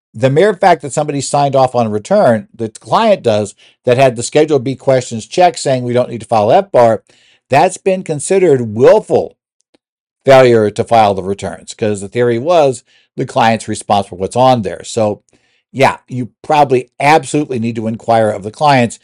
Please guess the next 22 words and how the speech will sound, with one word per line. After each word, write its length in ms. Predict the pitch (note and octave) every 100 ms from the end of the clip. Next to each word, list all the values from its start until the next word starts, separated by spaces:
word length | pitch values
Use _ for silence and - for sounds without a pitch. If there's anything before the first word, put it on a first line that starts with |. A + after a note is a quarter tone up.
| _ -
if 160 | A#2+
they 140 | B2+ A#2
have 280 | A#2 A2+ -
these 260 | A2 G#2 F2+
accounts. 600 | E2 D3+ B2 - - - _ _ _ _ _ _ -
And, 260 | A2+ G#2+
you 60 | G#2
know, 160 | F2+ F2+
and 260 | A2 G#2 -
what 220 | B2 B2+
you 60 |
need 80 | B2
to 40 | A#2+
do 60 |
and 100 | A2
explain 480 | G#2+ - - B2 A#2+
the 140 | A2+
F 160 | A#2 -
bar 240 | A#2 A2
rules 260 | G2+ G2 G2+
to 220 | - G3
them, 260 | C3 A#2